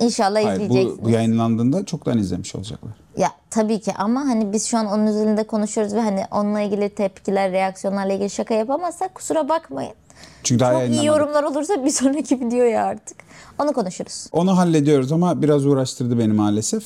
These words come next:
Speaker 2: Ama onun haricinde bugün hangi konuda üstüne geleceğini hatırladım. Dün bir diziye başladık. Ne adı? Adını bilmiyorsundur çünkü adını söylemedim sana.
Speaker 1: Monsterlı.
Speaker 2: Monarch diye bir diziye başladık Apple T V'de.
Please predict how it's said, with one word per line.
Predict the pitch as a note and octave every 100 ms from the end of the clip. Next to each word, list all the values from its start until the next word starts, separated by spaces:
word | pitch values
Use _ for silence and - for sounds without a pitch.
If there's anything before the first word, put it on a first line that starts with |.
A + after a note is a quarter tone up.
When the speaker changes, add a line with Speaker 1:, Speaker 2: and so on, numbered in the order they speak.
| -
Speaker 2:
Ama | - D#3+ D3
onun | D3 F3+ G3
haricinde | F3+ D#3 C3+ B2 B2 B2 F3 G#3+ - -
bugün | C#3+ D3+ C#3+ F3+ - - D3+
hangi | A#2+ D#3+ E3+ D#3
konuda | E3 D#3 D#3+
üstüne | D3 E3
geleceğini | D3+ D3+ D3 D3+
hatırladım. | E3+ C#3+ D3+ C#3 C3 C3
Dün | D#3+ F3
bir | E3+
diziye | F3 D#3+ F3
başladık. | E3 C#3+ C3 A#2+
Ne | C#3+ D#3+
adı? | C3+ B2 E3 D#3+
Adını | - C3 C3+ C3+
bilmiyorsundur | B2+ A#2 A2+ A2 G#2+
çünkü | - A#2
adını | A2+
söylemedim | A2+ A#2+ A2
sana. | G3
Speaker 1:
Monsterlı. | F#3+ A2 E3+ D#3 D#3+
Speaker 2:
Monarch | D3+ E3 D3+ A#2+ - - C3
diye | C#3 F3+
bir |
diziye | D3+ C#3+ C#3+
başladık | B2+ - A2 G#2+
Apple | G#2+ - A2
T | B2
V'de. | A#2 F#3+ B3